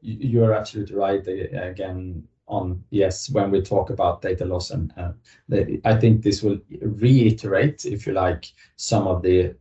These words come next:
the discussions that I think we've had earlier here on, on the podcast as well, in terms of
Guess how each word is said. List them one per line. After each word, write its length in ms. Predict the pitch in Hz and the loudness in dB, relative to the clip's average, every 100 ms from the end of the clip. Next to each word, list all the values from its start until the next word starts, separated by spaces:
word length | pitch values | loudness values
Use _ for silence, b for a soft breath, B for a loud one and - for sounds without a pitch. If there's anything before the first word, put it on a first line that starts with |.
| - | -6
the 160 | 92 | -4
discussions 600 | 92 98 - 92 - 92 90 | -2 -2 -2 -2 -2 -6 -6
that 140 | 92 | -4
I 60 | 82 | -4
think 240 | 92 90 | -6 -2
we've 220 | 87 85 | 0 0
had 260 | 92 90 - | -2 -4 -2
earlier 400 | 107 98 92 90 | 2 2 4 2
here 240 | 85 92 87 | 2 -2 -2
on, 180 | 87 85 | -4 -6
on 200 | 90 87 | -6 -6
the 60 | |
podcast 520 | 85 113 113 - 82 - | -2 0 0 0 -4 -4
as 160 | - | -6
well, 140 | 85 90 | -4 -2
in 100 | 85 | -4
terms 300 | 92 90 - | -4 -4 -4
of 160 | 82 | -6